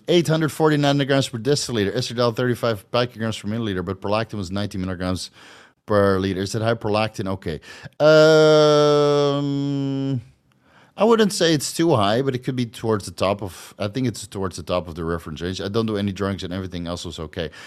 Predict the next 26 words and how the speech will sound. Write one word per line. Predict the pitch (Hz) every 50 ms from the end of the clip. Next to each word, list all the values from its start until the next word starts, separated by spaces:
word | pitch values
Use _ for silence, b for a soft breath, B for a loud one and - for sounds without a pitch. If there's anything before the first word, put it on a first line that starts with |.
| B B B B
Keep | - 139 135
in | 143 143
mind | 135 139 139
that | 135 123 123
prolactin | 131 120 117 117 123 127 127 - 131 117
can | 117 107
be | 107 101 - -
elevated | 117 123 120 107 117 110 107 104
from | - - 101 95
a |
multitude | 92 92 98 107 - - 123 113 - 127 120
of | 110 98
different | - 113 - - 107 101 _
causes. | - 92 90 95 92 - 123 143 - - - B B B B B B -
Um, | 98 101 101 101 98 95 95 98 -
intercourse | 120 123 127 120 - - 123 127 147 143 - - - -
and | 98
masturbation | 104 107 107 - - 98 92 101 120 120 - 135 135 123
can | - 113
raise | 110 107 107 110 113 -
prolactin. | - - 107 101 101 101 107 - - 131 143 156 B B B B B B
Food | B - - - 123 123 151 147 - -
can | - 131 123
raise | 117 120 123 123 123
prolactin. | - - 117 107 104 104 104 113 - - 139 139 170 185 175 B B B B B B _ -
Um, | 98 101 98 98 98 98 98 98 98 98 98 95 95 95 95 95 92 92 95 95 92 -